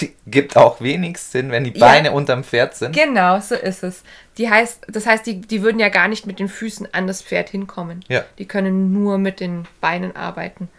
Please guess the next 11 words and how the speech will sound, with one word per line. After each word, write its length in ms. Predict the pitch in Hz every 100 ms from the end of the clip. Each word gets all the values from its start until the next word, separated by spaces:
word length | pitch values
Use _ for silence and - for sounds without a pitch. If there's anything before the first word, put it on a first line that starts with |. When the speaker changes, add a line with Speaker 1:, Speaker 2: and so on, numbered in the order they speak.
| - - - -
Speaker 2:
So, 320 | 190 175 - - _ -
und 360 | 202 208 208 _ _ _ _ _ _ _ _ _ _ _ _ _ _ _ _ _ -
je 180 | 226
nach 220 | 226 214 208
Reitweise 500 | 196 214 247 277 254
gibt's 220 | 233 -
aber 160 | 190 190
Unterschiede 460 | 226 226 - 196
in 140 | 190 190
den 120 | 190
Sporen. 500 | - 180 165 165